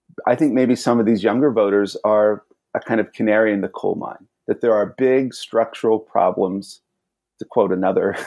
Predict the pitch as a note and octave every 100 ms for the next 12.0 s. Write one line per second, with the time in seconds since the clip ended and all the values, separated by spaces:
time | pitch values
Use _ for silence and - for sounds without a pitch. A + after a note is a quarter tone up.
0 | - - - E3 - _ - - - C#3
1 | E3 F3 - E3 C3 B2+ - C#3+ A2+ A2
2 | C3 - - - - - B2+ C3 B2 B2
3 | A#2 - - B2+ C3 A#2+ A2 - G#2 F#2
4 | F2+ - _ _ _ _ - C#3+ A#2+ A#2
5 | - _ _ - - - B2 A#2+ B2 -
6 | A#2+ G#2+ - G2 - - - - - -
7 | _ _ _ _ _ _ B2 B2+ B2 A#2+
8 | - _ - _ B2+ - E3+ G3 F#3 D3+
9 | - C3 - B2+ A#2+ B2 A#2 G#2+ - -
10 | G#2+ G#2+ G#2 G2+ _ B2+ A#2+ B2 A#2 -
11 | B2 A#2 A#2 A2+ A2 G#2 G#2 G2+ G#2